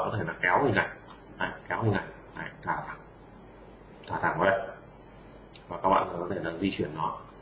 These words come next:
đấy, dùng công cụ Move Tool này, dùng công cụ Move Tool này, di,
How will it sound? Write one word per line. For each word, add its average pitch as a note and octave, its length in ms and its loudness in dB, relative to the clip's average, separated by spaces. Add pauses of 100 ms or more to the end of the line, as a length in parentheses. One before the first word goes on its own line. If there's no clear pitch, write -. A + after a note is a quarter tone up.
(140)
đấy, F#2+ 160 0
dùng F#2+ 160 4
công F#2 180 2
cụ - 140 2
Move F#2+ 260 4
Tool G2+ 120 8
này, F2+ 120 0 (760)
dùng F#2 140 0
công F#2+ 160 2
cụ F2+ 220 0
Move F#2 200 2
Tool F#2+ 140 8
này, F2+ 120 2 (220)
di, F#2+ 260 4